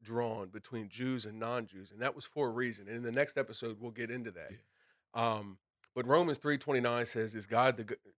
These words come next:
Speaker 1: is God the God of the Jews only? Is he not the God of the Gentiles too?" Yes, of the Gentiles too. Um, "For God so loved the whole world," right? "God
Speaker 2: Yeah.
Speaker 1: so loved the world." Um, but First Corinthians twelve thirteen says, "For in one spirit we are baptized into one body, whether Jew or Greek, slave or free,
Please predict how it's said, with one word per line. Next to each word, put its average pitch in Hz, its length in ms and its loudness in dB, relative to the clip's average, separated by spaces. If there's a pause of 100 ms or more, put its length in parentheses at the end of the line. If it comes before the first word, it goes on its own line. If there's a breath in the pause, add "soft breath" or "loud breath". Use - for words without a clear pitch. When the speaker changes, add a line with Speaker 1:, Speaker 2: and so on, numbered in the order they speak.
Speaker 1:
is 101 140 -12
God 113 440 6
the 101 60 -12
God 120 240 4
of 123 60 2
the 117 80 -2
Jews 117 260 -4
only? 104 240 -8 (300)
Is 107 100 -8
he 110 80 -6
not 131 300 2
the 117 60 -10
God 120 180 2
of 117 40 0
the 113 60 0
Gentiles 110 480 -4
too?" - 340 -10
Yes, 113 380 -2
of 98 80 -20
the 101 60 -20
Gentiles 110 500 -8
too. 90 140 -20 (640)
Um, 95 160 -8
"For 143 100 -6
God 180 240 10
so 170 140 2
loved 151 200 6
the 143 140 8
whole 190 220 8
world," 101 180 -8 (140)
right? 139 260 2
"God 139 140 4
Speaker 2:
Yeah. 165 60 4
Speaker 1:
so 165 120 -2
loved 147 160 4
the 120 80 -2
world." 120 440 4 (540)
Um, 110 340 0
but 113 260 -2
First 156 200 4
Corinthians 127 360 2
twelve 131 240 4
thirteen 123 400 -2
says, 113 260 -6
"For 110 220 -2
in 107 100 -6
one 135 240 6
spirit 113 360 -4
we 113 100 -2
are 107 80 2
baptized 110 520 0
into 104 160 -8
one 131 280 4
body, 87 360 -6
whether 104 260 -2
Jew 127 320 -2
or 117 160 0
Greek, 117 300 -4
slave 117 360 -2
or 107 80 -4
free, 95 340 -8